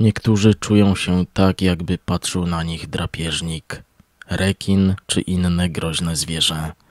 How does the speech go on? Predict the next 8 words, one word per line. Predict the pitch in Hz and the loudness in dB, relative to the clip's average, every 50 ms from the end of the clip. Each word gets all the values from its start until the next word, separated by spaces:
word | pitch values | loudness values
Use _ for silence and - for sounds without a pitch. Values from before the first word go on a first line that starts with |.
| _ _ - | _ _ 0
Czasami | - 127 113 - 120 117 113 110 107 | 2 2 4 6 6 6 6 6 6
ludzie | 104 104 107 95 101 104 | 6 6 4 6 4 2
czują | 95 - - - 104 101 101 98 101 - | 2 2 0 2 4 4 6 6 4 4
to | - 90 | 2 0
zagrożenie | 85 - 90 85 78 90 90 82 76 87 87 90 87 80 | 0 0 -2 -2 -4 -4 -4 -2 -2 0 0 0 0 -2
w | - - | -4 -6
klatce | - 87 87 85 - - - - 92 - | -4 -4 -2 -4 -4 -4 -4 -4 -4 -2
piersiowej. | - 92 90 - - - 85 76 71 78 76 76 71 69 | -2 -4 -2 -2 -4 -4 -4 -6 -6 -8 -10 -10 -10 -12